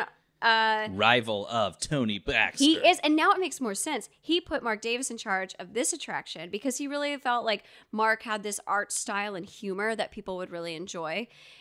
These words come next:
Speaker 1: Now I understand why Mark was so bitter, 'cause, like, this is his baby.
Speaker 2: Yeah.
Speaker 1: You know, he, this was his child. So what he did is, uh, in order to expand, they had to get rid of the stagecoach. So they were able to leave the pack mules, but they did get rid, rid of the stagecoach ride.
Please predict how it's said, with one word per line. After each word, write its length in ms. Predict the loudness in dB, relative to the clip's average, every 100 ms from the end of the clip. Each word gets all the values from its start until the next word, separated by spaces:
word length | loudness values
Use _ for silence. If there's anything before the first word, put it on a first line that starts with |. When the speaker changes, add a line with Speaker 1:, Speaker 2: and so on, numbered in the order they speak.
| -20 _ _ _ -2
Speaker 1:
Now 340 | 6 10 10
I 60 | 8
understand 380 | 2 -2 -2
why 120 | -2 0
Mark 240 | -2 -4
was 140 | -4
so 140 | -4 0
bitter, 220 | 2 2
'cause, 120 | 0
like, 160 | -6 -6 -4
this 160 | -2
is 100 | -2
his 140 | -4 -4
baby. 460 | 0 0 0 -8 2
Speaker 2:
Yeah. 200 | 2 2 _ _ _ _ _
Speaker 1:
You 140 | 4
know, 180 | 6 4
he, 200 | 2 -2
this 160 | -4 -4
was 220 | -6 -6
his 380 | -8 -4 -2 -2
child. 360 | 2 2 2 -2
So 240 | -4 -4 -8 _ _ _ _ _ _ 4
what 160 | 4
he 160 | 6 2
did 280 | 0 -2 -2
is, 200 | -4 -4
uh, 120 | -4 -2
in 120 | 0
order 160 | 0
to 120 | 0 -6
expand, 440 | -6 -2 -2 -2
they 40 |
had 140 | -6 -8
to 60 |
get 100 | -8
rid 100 | -8
of 60 | -8
the 140 | -10 -6
stagecoach. 720 | -4 -2 -2 -2 -4 -4 -6 -8
So 140 | 6
they 100 | 6
were 80 | 8
able 120 | 2
to 60 | -4
leave 440 | -6 -6 -4 -6 -10
the 120 | -12
pack 280 | -4 -2 -2
mules, 460 | -8 -8 -6 -8 -8 _ _
but 100 | 2
they 100 | 2
did 160 | 2 -2
get 100 | -2
rid, 240 | -6 -8
rid 300 | -6 -2 -2
of 120 | -2 -4
the 60 |
stagecoach 640 | -2 -2 -4 -4 -10 -10
ride. 260 | -6 -6 -6